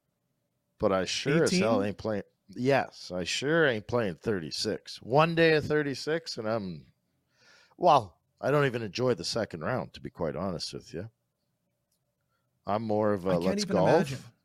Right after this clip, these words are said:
Speaker 2: Yeah.
Speaker 1: have a massage, hit the spa, find a nice patio, get to bed early, sleep in. The problem with the dummies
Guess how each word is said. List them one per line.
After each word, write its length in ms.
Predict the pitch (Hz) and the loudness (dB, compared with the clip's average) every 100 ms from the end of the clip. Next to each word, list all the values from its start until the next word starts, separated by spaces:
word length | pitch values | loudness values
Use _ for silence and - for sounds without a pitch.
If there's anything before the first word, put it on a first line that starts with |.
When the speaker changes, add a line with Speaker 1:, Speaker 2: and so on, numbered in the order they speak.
| _ | _
Speaker 2:
Yeah. 200 | 156 151 107 _ _ | -8 -6 -8 _ _
Speaker 1:
have 200 | - 107 | -2 -2
a 80 | 98 | -2
massage, 960 | 87 - - 95 120 170 165 - - - _ _ _ _ _ - | -4 -4 0 2 2 2 0 -6 -12 -16 _ _ _ _ _ -12
hit 160 | - | -10
the 80 | 87 | -8
spa, 640 | - - 85 107 175 175 - _ _ _ _ _ _ _ _ _ | -10 -6 -2 0 0 -2 -6 _ _ _ _ _ _ _ _ _
find 320 | - 127 113 98 | -6 -4 -2 -2
a 160 | 95 | -4
nice 300 | 92 110 101 | -4 -6 -2
patio, 800 | - - 131 165 180 196 202 202 _ _ _ _ _ _ _ _ _ _ _ _ - | 0 4 6 8 8 8 6 2 _ _ _ _ _ _ _ _ _ _ _ _ -12
get 140 | - | -10
to 80 | 107 | 0
bed 220 | 113 104 | 0 2
early, 480 | 117 156 185 208 185 _ _ _ _ _ _ | 0 0 0 -2 -2 _ _ _ _ _ _
sleep 420 | - - 135 131 143 | -14 -4 -2 2 4
in. 420 | 160 196 208 214 _ - - - - | 6 4 0 -8 _ -20 -20 -8 -4
The 100 | - | 4
problem 320 | 202 262 339 | 6 8 6
with 160 | 180 - | 2 2
the 100 | 113 | -8
dummies 680 | - 147 151 123 110 - | 2 2 2 -2 -4 -8